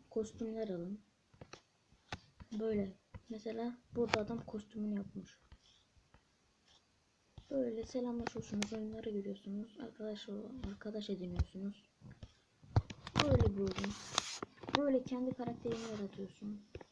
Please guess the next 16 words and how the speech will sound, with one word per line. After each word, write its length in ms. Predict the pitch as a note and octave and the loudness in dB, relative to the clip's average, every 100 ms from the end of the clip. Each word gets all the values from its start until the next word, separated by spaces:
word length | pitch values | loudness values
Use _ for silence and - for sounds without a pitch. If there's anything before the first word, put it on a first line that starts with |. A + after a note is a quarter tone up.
| _ _ _ - - - - - - _ _ - | _ _ _ -20 -18 -12 -12 -12 -20 _ _ -10
Sonra 480 | - C4 B3 B3+ B3+ C4 _ _ _ _ - _ _ _ _ | 2 2 2 0 -2 -6 _ _ _ _ -20 _ _ _ _
üçüncü 460 | A3 G#3 A3+ A3 A#3+ | -8 -6 -6 -2 2
oyunumuz 400 | A#3+ A3 A#3 B3+ - _ _ _ - _ _ _ - - | 0 0 -4 -4 -6 _ _ _ -16 _ _ _ -10 -6
Clash 360 | G#3+ A3 G#3 G3+ | -2 -4 -6 -4
Royale. 360 | G3+ F#3 F3 - - - - - - - - - - | -2 -2 -8 -14 -12 -12 -12 -4 4 4 2 -8 -4
Ben 100 | A#3 | -2
zaten 340 | A#3+ A#3+ A#3+ A3 G#3 - | 0 0 -2 -6 -8 -6
bundan 240 | A3+ A#3+ | -2 -2
sonra 200 | A#3 A#3 A3 G#3+ | -2 -8 -8 -8
indireceğim. 640 | C4+ A#3 B3 A3 G#3 G#3 - _ - - - - | -4 0 2 0 -2 -6 -8 _ -20 -20 -18 -10
Ben 260 | A3+ A3 | -8 -6
bu 60 | G#3+ | -6
oyunu 260 | A3+ G#3 G3 | -4 -4 -4
çok 260 | A#3+ A3 | -4 -6
seviyorum. 520 | - G3 F#3 F3+ F#3+ G#3 - - _ _ - - - _ _ - - - _ _ _ C4 | -8 -10 -8 -8 -8 -12 -14 -20 _ _ -18 -18 -18 _ _ -20 -20 -20 _ _ _ 2
Bu, 220 | C#4 | 2